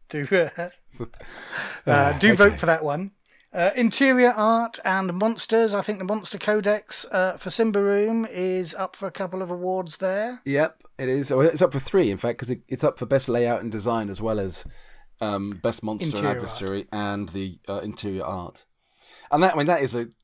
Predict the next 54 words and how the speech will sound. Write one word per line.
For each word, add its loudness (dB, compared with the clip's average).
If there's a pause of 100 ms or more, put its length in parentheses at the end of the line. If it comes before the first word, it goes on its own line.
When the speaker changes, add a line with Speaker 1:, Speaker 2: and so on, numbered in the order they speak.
(120)
Speaker 2:
that 4
is -4
a -2
great -2
book. -8
That -2
is. -6
I -4
mean, -4
I, -4 (560)
I, 0
I -4
remember -4
when -2
I -2
got -2
that, -8 (240)
uh, -12 (140)
I -2
was -2
looking -6
through -8
it. -10 (100)
They've, -6
they've -6
done. -6 (560)
It's -6
not 2
just -4
a 0
monster -4
manual. -6 (280)
You -6
know, -4
here's 0
a -2
monster -6
and -10
some -10
stats. -8 (400)
They -4
give -6
you, -4
um, -4 (260)
some -4
suggestions -6
about -2
how -4
they -4
would -6
operate 0
tactically, -6
what -10
their, -10